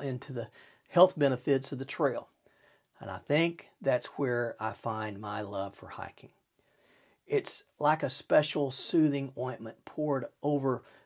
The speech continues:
my injured and aching soul. But let's get back to the gear for now. The backpack is one of a hiker's big three, and it's a worthy investment to get a comfortable pack.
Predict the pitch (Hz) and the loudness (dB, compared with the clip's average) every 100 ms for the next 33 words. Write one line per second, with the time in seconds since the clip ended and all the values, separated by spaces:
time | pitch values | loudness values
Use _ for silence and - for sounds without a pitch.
0 | - 113 - 160 165 151 156 143 113 117 | -6 -6 -4 -4 -2 -2 -4 -4 -8 -6
1 | 139 143 139 139 127 - 107 104 - - | -4 -4 -4 -8 -8 -6 -6 -8 -14 -20
2 | - _ _ _ _ _ _ _ _ _ | -20 _ _ _ _ _ _ _ _ _
3 | _ _ _ - - 139 123 - - 113 | _ _ _ -12 -6 -4 -4 -4 -6 -6
4 | 101 - - 127 117 104 - 101 - - | -10 -12 -14 -8 -6 -6 -8 -14 -14 -20
5 | - _ _ _ _ _ _ _ _ _ | -20 _ _ _ _ _ _ _ _ _
6 | _ - 143 117 135 - - 123 139 139 | _ -4 0 6 6 4 0 -2 -2 -4
7 | - - _ 147 131 135 131 131 135 139 | -20 -20 _ -2 -2 -2 0 0 -2 -2
8 | 147 - 123 120 123 123 123 113 117 - | -4 0 0 0 -6 -6 -4 -4 -4 -4
9 | 156 147 120 - - - 143 139 135 - | -2 -2 -4 -12 -20 -6 2 2 0 -8
10 | - 123 135 185 190 190 160 160 151 175 | -4 0 6 8 8 4 0 2 8 8
11 | 175 147 131 - 135 139 - - - - | 6 -2 -6 -4 -4 -4 -4 -14 -6 -2
12 | 180 - - 127 - 143 - - _ | -2 -4 -6 -6 -6 -8 -8 -14 _